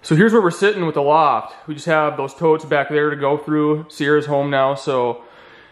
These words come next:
we can go through those together and get the rest of that stuff put away. Um, but yeah, the knee walls are pretty much done. I will add doors to these at some point.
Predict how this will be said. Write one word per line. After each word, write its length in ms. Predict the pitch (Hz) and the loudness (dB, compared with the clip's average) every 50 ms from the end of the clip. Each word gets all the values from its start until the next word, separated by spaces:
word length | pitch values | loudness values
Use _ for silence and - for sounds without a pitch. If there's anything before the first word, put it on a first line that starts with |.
| _ - | _ -8
we 80 | 151 143 | -4 -2
can 100 | 147 147 | 0 2
go 160 | 139 143 139 | 2 2 2
through 160 | 139 151 139 | 0 -2 0
those 240 | 131 135 135 135 - | 2 2 2 0 -2
together 680 | - 123 123 127 127 127 131 135 135 139 135 135 - - - _ _ _ _ - | -6 -4 0 0 0 0 0 0 0 -2 -2 -6 -10 -18 -20 _ _ _ _ -10
and 500 | 120 117 120 117 117 120 120 117 120 123 - - - | -6 -4 -2 -2 -2 -2 -4 -6 -8 -10 -12 -14 -12
get 100 | - 131 | -12 -8
the 60 | 117 123 | -4 -2
rest 220 | 123 123 123 - | -2 -2 -2 -2
of 60 | 127 | -2
that 120 | 117 104 - | -2 -2 0
stuff 220 | - 131 117 - | -2 -4 -4 -4
put 140 | - 127 110 | -4 -4 -2
away. 420 | 104 113 123 127 120 117 120 127 - - - - - - - - - - _ _ _ _ _ _ _ - | 0 0 0 0 0 -2 -4 -6 -10 -18 -20 -20 -20 -20 -20 -20 -20 -20 _ _ _ _ _ _ _ -2
Um, 320 | 120 123 123 120 120 127 | -2 0 0 0 -2 -2
but 100 | 127 127 | 0 0
yeah, 160 | 123 143 156 | 2 2 0
the 80 | 151 135 | 0 -2
knee 160 | 123 131 151 | -4 -6 -2
walls 340 | 165 156 151 139 135 135 131 | 0 2 2 2 0 -2 -4
are 280 | 131 120 127 123 120 117 | -2 -2 -2 -2 -2 -4
pretty 240 | - - 156 180 | -6 -6 -6 -2
much 240 | 175 165 156 - 131 | -2 -2 -4 -4 -2
done. 480 | 143 131 127 131 135 139 139 139 135 - | 0 2 2 2 0 -2 -6 -10 -10 -6
I 120 | 139 - 131 | -4 -2 2
will 200 | 139 151 151 135 | 2 4 4 4
add 300 | 135 135 139 135 127 123 | 2 0 -2 -4 -6 -6
doors 320 | 120 117 123 135 135 - | -6 -4 -4 -4 -6 -8
to 80 | - 151 | -10 -8
these 180 | 147 147 147 | -6 -4 -4
at 140 | 151 135 - | -4 -4 -4
some 160 | - 165 160 | -4 -4 -4
point. 420 | 160 170 165 160 170 185 196 - | -2 -2 -2 -2 -2 -4 -6 -10